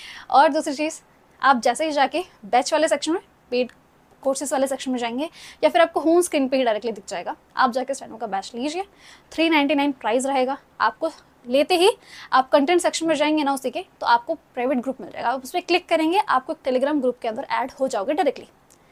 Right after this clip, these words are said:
वो किस लिए? देखो, आपका कंटेंट कभी ना कभी ख़त्म होगा, उसके बाद मैं आपके साथ किस तरीके से कॉन्टैक्ट में रहूँगी, ठीक है? आपके कोई भी डाउट हैं, आपको किस तरह का कंटेंट प्रोवाइड करना है, जो चीज़ आपके लिए यूज़फुल होगी एग्जाम के लिए, वो उसके through प्रोवाइड किया जाएगा।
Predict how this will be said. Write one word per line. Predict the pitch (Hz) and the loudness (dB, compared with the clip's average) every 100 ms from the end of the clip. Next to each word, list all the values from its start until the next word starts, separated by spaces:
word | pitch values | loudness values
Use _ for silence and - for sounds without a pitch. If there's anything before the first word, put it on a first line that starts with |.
| _ _ _ _ 226 | _ _ _ _ 0
वो | 285 | 0
किस | 339 - | 0 -4
लिए? | 311 320 - - - | -2 -4 -6 -20 -4
देखो, | 269 277 - | 0 2 2
आपका | 247 - | 0 -2
कंटेंट | - 262 294 | -4 -2 -4
कभी | - - | -6 -4
ना | 254 | -4
कभी | 254 247 | -2 -4
ख़त्म | - 214 262 | -4 -4 -4
होगा, | 262 262 - _ _ | -2 -6 -10 _ _
उसके | 269 - | -4 2
बाद | 320 | 2
मैं | 330 | 2
आपके | 311 320 | -2 -4
साथ | 330 - | -10 -6
किस | 320 | -6
तरीके | 302 277 285 | -2 -2 -4
से | - | -4
कॉन्टैक्ट | 220 208 240 294 | -6 -6 -6 -2
में | |
रहूँगी, | 277 262 262 - _ - | 0 0 -2 -8 _ -16
ठीक | 254 | -12
है? | 339 _ - - - | -12 _ -20 -12 -2
आपके | 240 - | -2 -2
कोई | 254 247 | -6 -4
भी | 240 | -2
डाउट | 196 196 285 - | -2 0 0 -2
हैं, | 277 269 247 | -6 -6 -6
आपको | - | -8
किस | 262 285 | -10 -8
तरह | 262 269 | -2 -2
का | 254 | -2
कंटेंट | 240 254 254 | -6 -6 -6
प्रोवाइड | 220 226 277 | -2 0 0
करना | 294 262 262 | -2 -2 -2
है, | 262 | -2
जो | 262 302 | -4 -4
चीज़ | 330 311 | -4 0
आपके | 277 269 | 0 2
लिए | 339 | -2
यूज़फुल | 254 269 - 339 | 0 -4 -2 0
होगी | 294 294 | 2 2
एग्जाम | 233 226 240 | 0 -4 -4
के | 262 | -2
लिए, | 269 285 - - - 254 | -2 -2 -6 -20 -6 -4
वो | |
उसके | - 277 - 320 | -2 -6 -4 -6
through | - 277 | -4 -8
प्रोवाइड | 269 214 208 - | -6 -6 -6 -6
किया | 220 - | -12 -12
जाएगा। | - 170 - | -14 -18 -20